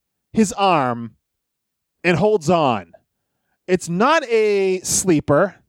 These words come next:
He just, he runs into his arm, stops cold, and his arm is basically rested across his chest and on the gentleman's shoulder. And Steve Strong then proceeds to just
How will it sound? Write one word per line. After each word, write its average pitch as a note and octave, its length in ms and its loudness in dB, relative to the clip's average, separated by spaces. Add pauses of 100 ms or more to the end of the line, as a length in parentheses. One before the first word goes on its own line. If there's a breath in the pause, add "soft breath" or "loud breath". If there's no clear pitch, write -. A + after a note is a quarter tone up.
(540)
He A3+ 140 0
just, G#3+ 320 -2
he F#3+ 400 0
runs C#4+ 280 0
into E4 180 2
his A3+ 120 -2
arm, F#3+ 380 2
stops - 420 -2
cold, C3+ 600 0 (320 soft breath)
and E3+ 120 0
his F3 160 2
arm A3+ 320 2
is F#3+ 120 0
basically F3+ 480 0
rested F3 640 0 (180 soft breath)
across - 380 0
his A3+ 140 -2
chest F3+ 480 0
and D#3+ 100 -2
on F3 320 2
the D#3+ 80 2
gentleman's D3+ 380 0
shoulder. A#2 520 -2 (380 soft breath)
And E3 220 0
Steve B3 300 0
Strong F#3+ 480 0
then F3+ 180 0
proceeds E3 460 0
to - 100 -2
just D#3 460 -2